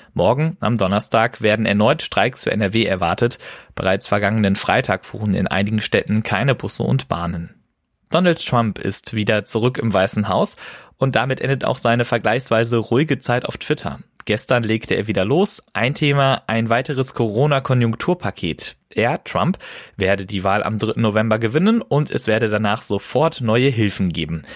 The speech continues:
Die Regierung und seine Republikaner hat er angewiesen, bis zur Wahl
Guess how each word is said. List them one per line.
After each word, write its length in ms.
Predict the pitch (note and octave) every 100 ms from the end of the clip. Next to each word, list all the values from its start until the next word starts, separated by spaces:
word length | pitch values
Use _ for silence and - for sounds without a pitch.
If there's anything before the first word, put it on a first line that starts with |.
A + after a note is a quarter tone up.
| - - - -
Die 180 | G#2+
Regierung 540 | G#2 G2+ A#2+ C#3+ D#3 D#3
und 160 | -
seine 260 | A2 G2+ G#2+
Republikaner 800 | G#2+ G#2+ - G#2 A2 A2+ D#3+ E3+
hat 120 | D3
er 120 | - -
angewiesen, 560 | C#3+ C#3 B2+ C3 A#2+ -
bis 280 | E3 -
zur 280 | - G#2+ F#2
Wahl 300 | F2 F2 F3